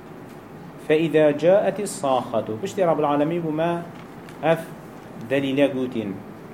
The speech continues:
وما ديار كريشكا رب العالمين يبصانا صاخ كرنا بشتي مرنه، وبما أف نعمته همو قوتين.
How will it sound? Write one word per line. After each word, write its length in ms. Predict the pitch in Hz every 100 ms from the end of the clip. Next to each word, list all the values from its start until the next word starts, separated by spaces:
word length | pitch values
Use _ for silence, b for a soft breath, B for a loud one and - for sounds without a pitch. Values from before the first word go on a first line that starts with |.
| 113
وما 160 | 117
ديار 380 | 120 120 139 143
كريشكا 720 | 139 123 113 - 131 143 143 - - - - -
رب 100 | 117
العالمين 360 | 117 127 131 143
يبصانا 720 | 135 123 127 127 127 143 127
صاخ 320 | - 127 123
كرنا 320 | 127 120 127
بشتي 280 | 127 - 120
مرنه، 420 | 113 107 110 101 101 - 113
وبما 180 | 120
أف 120 | 131 131
نعمته 440 | 120 123 120 123
همو 140 | 131
قوتين. 360 | 127 123 120 101